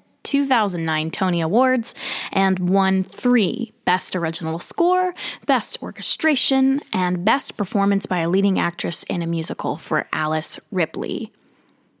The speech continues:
What's awesome is that it also won the two thousand ten Pulitzer Prize for Drama, becoming the eighth musical in history to receive the honor. The previous musical to win that Pulitzer Prize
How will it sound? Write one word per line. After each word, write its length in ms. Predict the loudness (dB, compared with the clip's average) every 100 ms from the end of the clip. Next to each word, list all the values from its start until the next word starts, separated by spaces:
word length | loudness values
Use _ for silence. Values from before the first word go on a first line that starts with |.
| _ _ _
What's 260 | -2 -2 0
awesome 540 | 0 2 2 4 2 2
is 200 | 0 2
that 200 | 0 0
it 140 | -4
also 320 | -4 -2 0
won 300 | 0 0 0
the 160 | 0 -4 _
two 320 | 0 4 4
thousand 400 | 2 0 -4 -4
ten 280 | -2 -4 -4
Pulitzer 460 | -2 -2 0 0
Prize 380 | -2 -2 -2 -2
for 120 | -4
Drama, 600 | -4 0 0 2 -2 -6 -10 -12 -4 -2
becoming 500 | 0 2 2 4 4
the 220 | 2 -2 _ 0
eighth 420 | 2 2 0 -2 _ 0
musical 560 | 4 6 4 2 2 2
in 220 | 2 0
history 1000 | -2 -4 0 2 2 2 0 0 -2 -4
to 280 | -2 0 0
receive 680 | 0 0 0 2 0 -2
the 200 | -2 -2 0
honor. 460 | -2 -2 -2 -4 -8 -14 -14 -18 -4
The 80 | -2
previous 520 | -2 0 2 4 4
musical 340 | 4 2 2 0
to 160 | 2
win 180 | 2 2
that 200 | 2 2
Pulitzer 340 | 0 0 0 0
Prize 640 | 2 2 2 2 0 -2